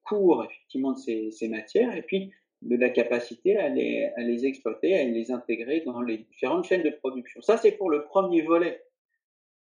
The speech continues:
Mais pour le deuxième volet, c'est celui de l'environnement, et c'est celui de la protection, euh, de, euh, la planète. Et là encore,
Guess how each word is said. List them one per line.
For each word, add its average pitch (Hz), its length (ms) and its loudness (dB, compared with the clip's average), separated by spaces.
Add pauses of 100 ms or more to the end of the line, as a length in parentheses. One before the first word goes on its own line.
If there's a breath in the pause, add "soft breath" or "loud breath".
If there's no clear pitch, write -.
(160)
Mais 160 60 -2
pour 214 180 0
le 180 60 0
deuxième 143 360 -4
volet, 190 300 -2
c'est 185 480 -2
celui 160 240 -8
de 160 60 -8
l'environnement, 160 840 -6
et 123 140 -20
c'est - 140 -20
celui 156 240 -4
de 147 60 -6
la 123 80 -2
protection, 170 840 -6
euh, 131 160 -4 (100)
de, 127 140 0
euh, 113 500 2
la 117 120 -2
planète. 147 420 2
Et 123 100 -4
là 151 200 2
encore, 175 720 -2